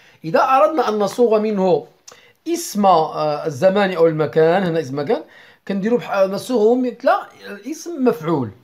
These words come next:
ميم مضمومة في البداية وفتح ما قبل آخره، مختبر، مختبر. انطلق، تا هو غير ثلاثي،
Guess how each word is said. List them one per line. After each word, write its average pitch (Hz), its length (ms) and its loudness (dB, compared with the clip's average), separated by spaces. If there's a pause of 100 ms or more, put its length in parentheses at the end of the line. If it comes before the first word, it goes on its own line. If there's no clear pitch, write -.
(260)
ميم 254 320 0
مضمومة 139 680 2
في 127 60 -6
البداية 123 800 0
وفتح 240 360 -4
ما 247 160 4
قبل 269 260 2
آخره، 226 440 4
مختبر، 240 1300 2 (720)
مختبر. 165 2250 2 (840)
انطلق، 190 640 4 (960)
تا 156 80 -2
هو 160 200 4
غير 226 280 6
ثلاثي، 147 800 0